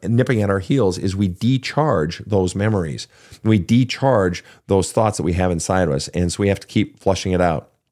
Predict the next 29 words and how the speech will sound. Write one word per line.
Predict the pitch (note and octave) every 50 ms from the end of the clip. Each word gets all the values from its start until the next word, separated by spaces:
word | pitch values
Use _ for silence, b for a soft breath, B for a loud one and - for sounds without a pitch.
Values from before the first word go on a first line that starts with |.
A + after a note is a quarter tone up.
| _ _ -
All | B2 C#3+ D#3 D3+ C3
right. | A#2 A#2+ B2+ B2 A2 F#2+ E2 - - - - - - - - _ _ _ - -
I | A#2 B2
hate | A2+ F3 B3 G#3
to | - F3+ D#3+
admit | A#2+ A2 A2 G2+ F2
it. | C#2+ - - _ _ _ _ _
I'm | - G#2+
having | A2 C3+ G3 A#3 A3+ F#3+
a | D3
hard | G#2+ - C3+ C#3+ C3+ A#2+ -
time | - A#2 A2 G#2 F#2+ F#2+
getting | E2+ G#2+ A2+ A#2+ A2+
into | A2+ A2+ G#2+ - -
your | F#2 F#2 F2
book. | E2 - G#2 F#2 - - - b b b b b _
Maybe | B2 C#3 E3 F3 F3+
I'm | E3 D3+ A#2+
being | C3+ C#3 C#3 C3 A#2+ G#2+
lazy | A2 A#2 B2+ D3+ D3 E3+ F#3+ G3
or | - - A2 A2
not | G#2+ G#2+ G#2+ A#2 - E2+
ready. | G2+ G#2+ B2+ E3 F3+ F3 - - - -
<laughs> | - - - b b b b b b b b b _ -
Uh, | A2 G2+ - -
that's | G#2 - G#2+ A#2 G3+ - -
a | A2+
fair | - - - - - A#2+ B2+ C#3+ D3+ D#3
fucking | C#3+ - - - C#3 C#3 - - B2 A#2+ A#2 A2 G#2+ G2